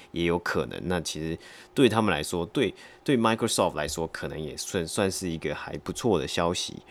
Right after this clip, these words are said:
有可能啊。对，那，呃，我们再讲回这个抖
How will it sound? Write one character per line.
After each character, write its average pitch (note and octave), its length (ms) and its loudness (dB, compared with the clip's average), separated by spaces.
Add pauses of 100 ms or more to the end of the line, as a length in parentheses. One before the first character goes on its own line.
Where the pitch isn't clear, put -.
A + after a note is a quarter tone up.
(140)
有 F2 180 -2
可 - 180 -4
能 G1+ 280 -10
啊。 - 40 -10 (320)
对， - 200 -6 (260)
那， D#3+ 180 6 (280)
呃， E2+ 220 2
我 E2 100 2
们 F#2 100 -2
再 C3+ 120 2
讲 D2 280 -2
回 D#2 460 -4
这 F#2+ 140 2
个 B1+ 420 -2
抖 C2 240 0